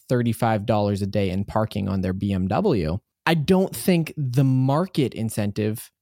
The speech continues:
may convince them to not use their car. And of course, you know, we live in Edmonton. In many cases, it's still more convenient to drive your car. If you're in Blatchford Airport and you want to go to a hockey game,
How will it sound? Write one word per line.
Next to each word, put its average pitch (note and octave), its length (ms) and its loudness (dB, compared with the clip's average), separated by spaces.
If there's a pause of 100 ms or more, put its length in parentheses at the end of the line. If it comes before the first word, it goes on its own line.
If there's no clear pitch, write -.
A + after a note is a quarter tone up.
may A2+ 720 2 (100)
convince E3 500 0
them D#2 280 -6 (240)
to D3+ 120 2
not A2+ 360 2
use G2+ 240 -2
their F2 160 -4
car. - 260 -8 (280)
And F3 80 2
of F#3 80 0
course, C4 320 2
you E3+ 260 2
know, C3+ 160 2
we D#3+ 240 2
live E3+ 220 2
in E3 80 0
Edmonton. D#3 400 -2 (280)
In D#3 120 4
many F3+ 180 2
cases, F3+ 320 -2
it's C#3 180 -2
still D#3 300 2
more C3 220 2
convenient A#2 580 -2 (300)
to - 160 2
drive A#2+ 320 2
your G#2 120 2
car. - 360 -4 (240)
If B2 100 0
you're F#3 140 4
in G3+ 140 2
Blatchford D3+ 440 0
Airport E3 360 0
and G#2 180 -4
you C3+ 100 2
want D#3 200 2
to D3+ 40 0
go C3 220 0
to C3 120 0
a G#2 40 0
hockey G#2+ 320 0
game, G#3+ 300 0